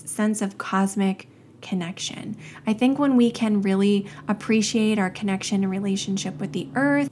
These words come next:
and really feel our place in the universe, it really helps us feel connected to our own inner divinity, to the contribution that we have to make to the universe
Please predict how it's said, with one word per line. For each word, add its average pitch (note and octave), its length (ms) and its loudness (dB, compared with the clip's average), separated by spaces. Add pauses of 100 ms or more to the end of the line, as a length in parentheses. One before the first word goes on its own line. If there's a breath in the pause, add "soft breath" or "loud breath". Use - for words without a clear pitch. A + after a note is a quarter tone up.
and G#3 140 4
really G3 220 4
feel G3 180 -2
our F#3 160 -4
place G3 480 -4
in F#3 140 -4
the F3+ 80 -6
universe, G#3 800 0 (520 loud breath)
it - 340 -6
really C4 420 2
helps G#3 420 -2
us F3+ 380 -6 (500 loud breath)
feel B3 760 2
connected G3+ 1000 -2 (480 loud breath)
to A3 200 -2
our G3+ 200 2
own G3 500 2 (100)
inner G3 360 0
divinity, B3 680 -2 (420 loud breath)
to G#3 720 0 (140)
the A#3+ 100 -2
contribution A#3+ 1000 0
that F#3+ 200 -4
we A#3+ 580 0
have - 680 -12 (420 loud breath)
to - 140 -2
make G3 440 -2
to G#3 140 -4
the G3+ 100 -2
universe G3+ 720 -2